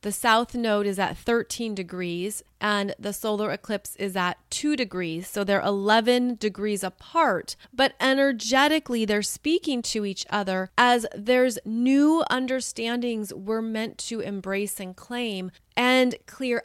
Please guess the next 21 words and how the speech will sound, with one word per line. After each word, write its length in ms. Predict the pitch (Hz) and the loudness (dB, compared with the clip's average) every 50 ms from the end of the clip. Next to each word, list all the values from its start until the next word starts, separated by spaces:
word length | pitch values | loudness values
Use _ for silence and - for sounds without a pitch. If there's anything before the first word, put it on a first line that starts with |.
| _ - | _ -4
out 500 | 233 240 247 254 247 226 202 - - - - | 0 4 4 6 6 6 4 2 -2 -8 -14
those 560 | - 196 240 240 240 233 233 240 240 214 - - - | -8 -2 2 4 6 6 6 4 2 0 -4 -8 -6
limitations 840 | 220 220 220 220 214 - - 220 226 220 202 - - 202 185 180 - - | -4 -2 -2 -2 -2 -2 -2 -2 -2 -2 -2 -4 -4 -4 -6 -8 -6 -4
or 140 | 202 214 | -4 -4
those 320 | 190 226 220 226 233 220 - | -2 -2 0 0 -2 -2 -6
parts 500 | - - - - 254 247 269 277 277 - | -14 -20 -14 -6 -4 -4 -4 -4 -4 -4
of 160 | - - 233 | -4 -2 0
our 160 | 220 220 214 208 | 0 0 0 0
journey 640 | 190 - - 185 190 208 220 226 214 196 190 185 - - | -2 -6 -6 -6 -6 -6 -6 -6 -6 -8 -8 -10 -12 -6
that 300 | 196 240 240 196 - 214 | -2 0 0 0 0 -2
we 180 | 226 240 240 | -4 -4 -4
realize 680 | 226 196 214 233 247 262 254 254 240 220 214 214 196 202 | -4 -4 -2 0 0 0 2 2 2 0 0 0 -2 -4
no 200 | 214 214 214 220 | -4 -2 0 0
longer 440 | 233 233 233 226 220 214 208 208 202 | 0 0 0 -2 -2 -4 -4 -6 -8
suit 400 | - - - - 226 226 226 - | -8 -10 -8 -6 -4 -4 -2 -2
us, 280 | - 180 170 170 - - | -4 -4 -4 -6 -6 -6
no 160 | 208 214 220 | -4 -4 -2
longer 360 | 226 226 220 214 214 202 202 | -2 -2 -4 -4 -6 -8 -10
fit 420 | - - - - 240 226 214 - _ | -10 -14 -6 -2 0 0 0 0 _
our 160 | 190 196 - - | -2 -2 -2 -2
energy. 500 | 185 185 180 180 180 - - 165 165 | -4 -4 -4 -4 -4 -6 -6 -8 -8